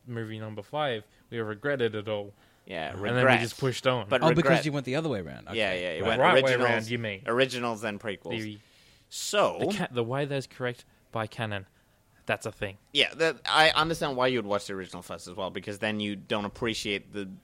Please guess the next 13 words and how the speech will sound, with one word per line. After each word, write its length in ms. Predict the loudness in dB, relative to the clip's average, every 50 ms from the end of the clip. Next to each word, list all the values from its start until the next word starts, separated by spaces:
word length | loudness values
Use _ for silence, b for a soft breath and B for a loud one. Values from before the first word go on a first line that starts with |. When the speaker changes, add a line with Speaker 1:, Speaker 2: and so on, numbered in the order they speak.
| _ _ _
Speaker 2:
the, 260 | -4 -2 -2 -2 -2
um, 300 | -2 -2 -4 -4 -6 -6
reveals 600 | -4 -4 -4 -2 -2 -2 -2 -4 -4 -8 -14 -10 _
as 160 | -8 -8 -6
much. 420 | -8 -10 -10 -10 -12 -18 -18 -20 _ _ -20 -20 -20 -20 -20 -20 _ -8
Like, 160 | -8 -8 -8 _ _ _ _ -12
you 80 | -10 -8
know, 220 | -8 -8 -12 -14 _ _ _ _ _ _
the, 140 | -10 -10 -10 -10 -14 _ -20
y-, 80 | -20 -20 _ b b b b b b b b b b b
you 80 | 0 4
know, 160 | 6 6 6
uh, 400 | 6 4 2 2 2 2 0